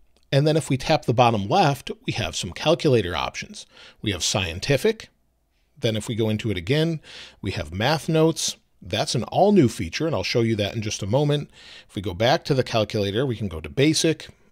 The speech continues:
and then we can convert. So you can change this to whatever you'd like, just to convert different things, and it's all available on iPad. But the new feature really that stands out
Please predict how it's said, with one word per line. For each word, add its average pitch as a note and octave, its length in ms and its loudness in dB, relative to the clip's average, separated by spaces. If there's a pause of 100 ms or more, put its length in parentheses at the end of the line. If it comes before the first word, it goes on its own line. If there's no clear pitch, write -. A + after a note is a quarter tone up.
(120)
and B2 160 2
then A#2 380 2
we A#2 160 -6
can A2+ 160 -8
convert. F#2+ 520 -2 (380)
So - 140 -8
you A2 100 0
can G#2+ 200 -4
change C#3 340 0
this D3 200 0
to A#2 100 -2
whatever F#2+ 260 -2
you'd F#2 220 -8
like, F#3 380 0 (360)
just - 160 -8
to - 80 -10
convert A#2+ 420 -4
different C3 300 -4
things, C3 400 0 (400)
and B2+ 180 2
it's B2+ 140 0
all A2+ 240 2
available E2+ 400 0
on D#2 140 -8
iPad. C3+ 540 -2 (420)
But B2 100 -2
the B2+ 100 2
new F3 200 6
feature C3 420 -2
really F3+ 400 0
that D3 160 0
stands G#2 380 0
out E2 260 -6